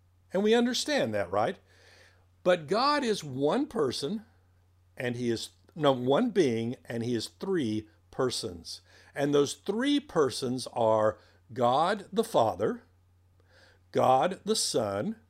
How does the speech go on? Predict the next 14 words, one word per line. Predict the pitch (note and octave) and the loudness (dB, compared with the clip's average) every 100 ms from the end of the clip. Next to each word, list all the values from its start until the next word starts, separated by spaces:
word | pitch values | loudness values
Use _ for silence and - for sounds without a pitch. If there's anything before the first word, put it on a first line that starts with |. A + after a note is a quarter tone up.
| _ _ _ _ _ - | _ _ _ _ _ -2
and | C3+ B2 | 0 0
God | C3 F#3 A2 F#2+ G#2 - - | 2 2 2 -2 -6 -10 -4
the | A#2+ | -2
Holy | A#2 A2+ A2+ | -2 -2 -4
Spirit. | - - A#2+ F2+ - - _ _ _ - - _ _ _ _ - | -6 -4 -2 -4 -8 -20 _ _ _ -20 -20 _ _ _ _ 4
Each | D4+ E4 D#4+ | 6 6 2
of | C4+ | -2
these | C4+ B3+ - | 0 -2 -2
three | - D3 A#2 A2 A#2 - | -2 0 2 0 -2 0
are | A#2 A2 | 2 2
fully | - - G3 G#3 G#3 | -2 0 0 2 -2
God. | E3+ D#3 C#3 G#2+ F2 E2 | -4 -2 0 -2 -4 -4
They | B2 C3+ | 0 2
have | C#3 | 2